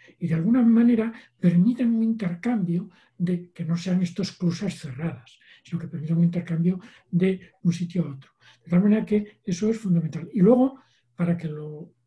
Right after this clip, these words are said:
para que lo disfruten también el resto, lo que decía yo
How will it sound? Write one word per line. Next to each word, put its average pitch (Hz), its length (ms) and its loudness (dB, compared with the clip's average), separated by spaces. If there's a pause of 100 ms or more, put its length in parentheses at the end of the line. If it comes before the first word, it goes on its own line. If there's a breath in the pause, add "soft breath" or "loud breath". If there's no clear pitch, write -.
para 139 240 -14
que - 80 -12
lo 139 180 -12
disfruten 208 500 -4
también 214 360 2
el 180 120 2
resto, 208 560 -6 (380 soft breath)
lo 175 80 -6
que 170 100 -2
decía 202 300 -2
yo 208 300 0